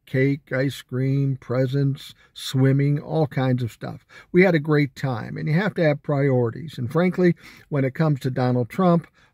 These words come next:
politics, and even TikTok, my granddaughter takes priority over all of it. So nonetheless, I'm back, and yesterday we had the correspondence dinner in Washington, D C.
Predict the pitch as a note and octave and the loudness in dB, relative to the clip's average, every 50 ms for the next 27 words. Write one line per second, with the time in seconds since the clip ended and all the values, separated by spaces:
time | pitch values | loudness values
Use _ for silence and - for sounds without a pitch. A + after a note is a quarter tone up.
0 | _ _ - - D3 C#3+ D3+ D3+ C3+ - - D3+ D3 - - - C#3 C3+ C#3+ D3 | _ _ -2 0 0 2 2 0 0 0 0 0 -2 -2 -4 -4 -2 0 2 2
1 | C#3+ D3 C#3+ - - D3 C3 A#2 - - - A2+ - - - G#2+ - - - - | 2 0 0 -2 -2 -2 -2 -2 -4 -6 -8 -8 -8 -8 -10 -14 -16 -20 -20 -20
2 | - - - - - - _ - C3+ C3 C3 C3+ C3 C#3 C#3 C3+ C3 B2+ B2+ B2+ | -20 -20 -20 -20 -20 -18 _ -4 0 2 2 2 4 4 4 4 4 2 2 0
3 | A#2 A#2+ B2+ B2 - - C#3 C3 A#2+ - - - - C3+ B2+ B2+ B2+ B2+ B2+ C3 | 0 -2 -4 -6 -4 -2 -2 -2 -2 -2 -6 -8 -4 -2 0 0 2 2 2 2
4 | B2+ B2+ C3 C3 C3 C#3+ - B3 C3+ B2+ B2 B2+ B2+ B2+ - - D3 C#3+ C3+ B2+ | 2 2 2 0 0 -2 -2 -2 -2 -2 0 -2 -2 -4 -4 -6 -2 0 2 2
5 | B2+ A#2+ A#2+ C#3+ - F#3+ - - - _ - D#3+ - D3+ D3 D#3 F3+ F#3 F3 D#3+ | 2 0 -4 -6 -12 -14 -18 -20 -18 _ -10 -4 0 2 4 4 4 4 4 4
6 | D3+ D#3 E3 D#3+ D3+ - - - D#3+ C#3+ C#3 C#3 C#3 D#3 D3+ D3+ D#3 - D#3+ C#3+ | 4 4 4 4 2 0 -2 -4 -2 0 0 0 2 4 4 4 4 2 0 0
7 | C#3+ D#3+ A#3 D4+ C#4 - - B3+ G3+ F#3+ F3 E3 D#3 - - - - - E3+ F3 | 2 2 0 0 -2 -2 0 0 4 4 4 4 2 0 -6 -20 -6 0 2 4
8 | E3+ F#3 F#3+ F3+ E3+ E3+ - - - A3+ G#3+ G#3 G3 E3+ - - - - - A#3+ | 4 4 4 2 0 -2 -4 -2 0 2 2 4 2 0 -2 -4 -10 -8 -6 -2
9 | C4+ C#4+ D4 C#4 A#3+ F3+ D3+ C3 A#2 - - - C3 A#2+ B2 B2+ D#3 F3 - _ | 0 0 2 2 4 4 4 2 0 -2 -4 0 0 2 2 2 0 0 -2 _
10 | _ - - _ _ - E3+ D#3+ E3 D#3+ D3+ D3+ D3+ D3 - - D#3+ D3+ D3+ D3 | _ -20 -20 _ _ -4 0 0 2 2 2 2 2 2 2 2 2 2 2 2
11 | D3 C#3+ D#3 D#3 D3+ D3+ C3 - - - A3+ A#3+ F#3+ C3+ A2+ A2 A2 | 2 2 2 4 4 4 2 0 -2 -2 -2 0 0 -2 -4 -8 -16